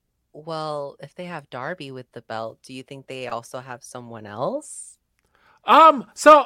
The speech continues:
Speaker 2: sometimes they do that, sometimes they don't. Like, they, they've done those shots a few times, and they've done a couple of, like, just in case, let's make sure we get
Speaker 1: Yeah.
Speaker 2: this person with the belt. Um, but, like,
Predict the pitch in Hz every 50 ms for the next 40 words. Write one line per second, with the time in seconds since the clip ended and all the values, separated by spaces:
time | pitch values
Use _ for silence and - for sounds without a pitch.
0 | - 233 - - - 349 392 - - 339 359 359 277 - 359 330 233 302 320 302
1 | 320 311 294 - 311 294 269 - 294 285 285 220 208 262 262 254 208 247 262 135
2 | 117 107 113 131 139 135 180 185 196 190 160 185 202 196 156 196 196 196 185 175
3 | 175 - - 160 151 147 - 139 - - 170 202 - - 135 117 113 110 107 107
4 | 120 135 160 190 190 202 196 180 175 170 - - - 131 113 - 117 110 107 107
5 | 101 101 98 98 95 95 95 87 - _ _ _ _ _ _ _ - - 196 185
6 | 180 - - 185 151 139 - - 107 107 107 - - 117 107 - - 110 110 107
7 | 104 - - 113 107 107 104 107 104 90 107 95 - - 98 - - - 104 98
8 | - 107 98 98 95 - - 87 - 101 98 95 95 _ _ _ _ _ _ _
9 | - 107 107 110 110 107 107 101 101 98 95 _ _ _ _ _ _ - 170 170
10 | 156 151 151 147 135 - -